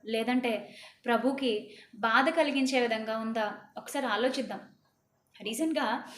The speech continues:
ఈ వారం రోజుల్లోనే అనుకుంటా, ఎవరో ఒక వీడియో పంపించారు నాకు. ఆ వీడియోలో ఇద్దరు ముగ్గురు పిల్లలు, మగపిల్లలు డాన్స్ వేస్తున్నారు క్రిస్మస్ పేరుతో.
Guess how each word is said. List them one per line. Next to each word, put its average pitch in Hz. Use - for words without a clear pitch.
ఈ 262
వారం 247
రోజుల్లోనే 330
అనుకుంటా, 269
ఎవరో 233
ఒక 330
వీడియో 269
పంపించారు 262
నాకు. 190
ఆ 220
వీడియోలో 240
ఇద్దరు 240
ముగ్గురు 233
పిల్లలు, 262
మగపిల్లలు 233
డాన్స్ 262
వేస్తున్నారు 269
క్రిస్మస్ 226
పేరుతో. 202